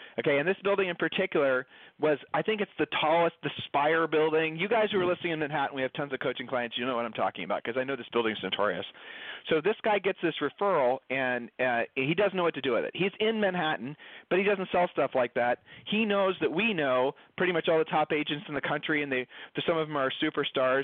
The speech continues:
like Frederick Eklund, who you guys know from, um, Bravo T V, selling a Million Dollar Agent and all that. So I text Frederick,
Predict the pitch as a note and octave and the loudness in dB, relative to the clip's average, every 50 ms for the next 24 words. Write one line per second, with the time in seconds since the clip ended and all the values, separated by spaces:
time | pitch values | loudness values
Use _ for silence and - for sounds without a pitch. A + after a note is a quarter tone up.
0 | - - C3+ C3 - - - C3 C3 C3+ D3+ D#3 - - F3+ A3+ - - G3 D#3 | 0 0 -2 -2 0 0 0 0 2 2 0 -2 0 0 0 0 0 0 0 0
1 | A#2+ G2 - - B2+ C#3 C#3+ C3+ C#3 C3+ C3 - - C#3 C3 - - B2 B2 - | 0 -2 -6 -4 -2 0 0 2 2 2 2 0 0 -4 -4 -4 -4 -8 -6 -4
2 | - A#2 B2 A#2+ A#2 A#2 A#2 A#2 - - - - - _ _ - C#3 C#3 D3 D3 | -2 -2 0 0 -2 -2 -4 -8 -14 -20 -20 -20 -20 _ _ 0 2 2 2 4
3 | E3 D3+ D3 - - E3 D3 D3 C#3+ D3 D3 C#3+ - - C#3 C#3+ C#3 C#3 C#3 C#3 | 2 2 0 0 -2 -2 0 0 0 0 0 -2 0 0 0 0 0 -2 -6 -6
4 | - B2+ A#2+ B2 C3+ C#3+ C#3+ C#3 C3 C3 C3 C3 C3 C3 B2+ B2+ C3+ C3 C3+ C3 | -4 -4 -4 -2 0 -2 -2 0 0 2 2 2 2 2 0 0 0 -2 -4 -4
5 | - - C3 A#2+ B2 B2 B2 B2+ C3 C#3 - - - - - - - - - E3+ | -4 -8 -4 0 0 2 2 2 2 2 0 -4 -12 -18 -18 -18 -12 -4 0 0
6 | D#3+ - - D#3+ G3+ - - - A3 G#3+ B3 - - - - - - G#3 C#4 D4 | 0 2 2 2 0 0 0 0 0 0 -2 -4 -8 -10 -8 -2 0 0 2 2
7 | G#3+ B2+ F#2 - | 0 -2 -2 -2